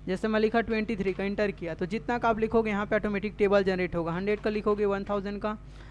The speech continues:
जितना का लिखोगे ऐसे आपका table generate होता जाएगा। बस इसको थोड़ा सा बड़ा कर लेना है तो इसका आस-, answer आपका आएगा। देख सकते हो यहाँ पे सभी का table generate हो गया है, बड़ा करोगे तो इसका answer इस तरीके से दिखेगा। तो समझिए आप लोग इस तरीके से table कैसे बनाना है।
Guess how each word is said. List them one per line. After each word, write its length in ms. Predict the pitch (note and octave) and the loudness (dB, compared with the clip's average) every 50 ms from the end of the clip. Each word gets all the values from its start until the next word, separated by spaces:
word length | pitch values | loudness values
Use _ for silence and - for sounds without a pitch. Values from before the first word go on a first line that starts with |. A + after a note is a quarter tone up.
| - - - - | -18 -16 -12 -6
जितना 280 | E3 G3+ - A#3+ A#3+ A#3 | -6 -4 -2 0 -2 0
का 120 | - A#3 | 0 0
लिखोगे 340 | A3+ A3 G#3+ A3+ A3 G#3 G3 | 0 2 2 2 2 2 2
ऐसे 160 | G3 - G#3+ | 0 0 0
आपका 260 | G3+ G3 - - G#3+ G3 | 0 0 0 0 0 2
table 300 | - G3 F#3+ G3 G3 G3 | 2 2 4 4 4 4
generate 320 | G3 F#3+ F3+ F#3 F3+ F3+ | 4 2 2 2 2 0
होता 220 | F3+ E3 - F3+ E3+ | 0 0 0 0 0
जाएगा। 280 | E3 D#3+ D#3 D#3 D#3+ | 0 0 -2 -2 -2
बस 220 | D#3+ E3+ F#3+ F#3+ A3 | 0 0 0 0 -2
इसको 200 | G#3+ - - G3+ | -4 -2 0 2
थोड़ा 180 | G#3+ G#3 G3+ | 2 2 2
सा 120 | G#3 - G#3+ | 2 0 2
बड़ा 200 | F#3 F#3 F#3 F#3+ | 2 2 2 2
कर 120 | G3 G#3 G3+ | 0 0 -2
लेना 200 | G3+ G3+ G#3 G3+ | 0 0 -2 -4
है 80 | G#3 | -2
तो 180 | G3+ G3+ G3 F#3+ | 0 0 0 0
इसका 300 | G3 F#3+ - - G3+ F#3 | 0 -4 -4 0 2 2
आस-, 220 | F3+ F#3 - - - | 2 2 0 -6 -12
answer 420 | - - G3 F#3 F#3 F3 G3 F#3 | -10 -6 -6 -4 -4 -2 0 0
आपका 240 | F3+ E3+ - - F3 | 0 0 -2 -2 -2
आएगा। 140 | E3 E3 E3+ | -2 -2 -2
देख 160 | E3+ F3+ F3+ | -4 -6 -4
सकते 260 | - G3+ F#3 - - | -4 -6 -4 -4 -4
हो 40 | F#3+ | -4
यहाँ 160 | F3+ F3 F3 | -2 -4 -4
पे 120 | F3 - F#3 | -6 -6 -6
सभी 220 | - F#3 E3+ F3+ | -4 -4 -4 -4
का 100 | - F#3+ F3+ | -4 -6 -6
table 260 | - F#3 F3+ F#3 F3+ | -4 -2 -2 -2 -2
generate 280 | F3 F3 F3 F3 E3+ | -2 -2 -4 -2 -2
हो 100 | F#3+ F#3 | -2 -2
गया 160 | F#3 F#3+ F#3+ G3 | -2 -2 -4 -6
है, 100 | A3 C#4 - - - - - - - - - | -6 -8 -12 -16 -18 -18 -18 -18 -16 -8 -4
बड़ा 160 | F3 E3+ F3 | -2 -2 0
करोगे 260 | F3 - F#3 F#3 F#3 F3+ | 0 0 0 0 0 -2
तो 80 | F3+ | -4
इसका 180 | F3+ - - F#3+ | -4 -6 -4 -4
answer 240 | F#3 F3 E3+ F#3 F3 | -4 -2 -2 -4 -4
इस 140 | E3+ E3+ | -4 -4
तरीके 220 | - E3 D#3+ D#3 E3 | -6 -8 -6 -6 -8
से 60 | D#3 | -6
दिखेगा। 340 | D#3 D#3 D3+ - D#3 D3 D3 | -6 -8 -6 -6 -8 -8 -8
तो 120 | - D#3+ D3+ | -8 -8 -4
समझिए 380 | - F#3 F#3 G3 G3+ G#3 G#3+ | -4 -2 0 0 0 2 2
आप 160 | G#3+ G3+ G#3 | 2 2 4
लोग 100 | A3 G#3+ | 2 2
इस 120 | G#3+ G#3 - | 0 0 -2
तरीके 220 | G#3+ G3+ G#3 G#3+ | -2 0 0 -2
से 60 | - - | -2 -2
table 240 | F#3+ F#3 F#3 G3 G3 | 0 2 2 0 0
कैसे 260 | G3 G3 F#3+ - G3 | 0 -4 -2 -2 -2
बनाना 280 | G3+ G3 G3 G3 G3 | -2 -2 -2 -2 -2
है। 180 | G3+ G3+ A3 | -2 -4 -4